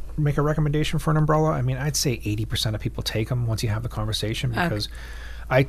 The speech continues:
Speaker 1: actually dealt with a first-time home buyer yesterday, and I just had the conversation with him and told him, you know,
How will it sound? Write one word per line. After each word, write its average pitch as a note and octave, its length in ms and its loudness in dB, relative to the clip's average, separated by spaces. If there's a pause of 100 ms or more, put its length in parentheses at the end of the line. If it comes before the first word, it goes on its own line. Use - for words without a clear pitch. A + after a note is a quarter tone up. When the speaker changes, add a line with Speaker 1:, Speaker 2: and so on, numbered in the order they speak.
Speaker 1:
actually C#3 320 2
dealt C3+ 240 4
with C3 100 2
a A#2 40 0
first-time B2+ 380 0
home C3+ 200 2
buyer G#2 280 0
yesterday, G#2 600 -6 (300)
and G#2+ 540 -2 (260)
I A2 80 0
just A#2 140 -2
had C3+ 120 2
the C3+ 60 2
conversation B2+ 580 0
with F#2+ 80 0
him G2 80 -2
and G2 80 -4
told A2+ 240 2
him, G#2 240 0
you A2 80 -2
know, F#2 160 -4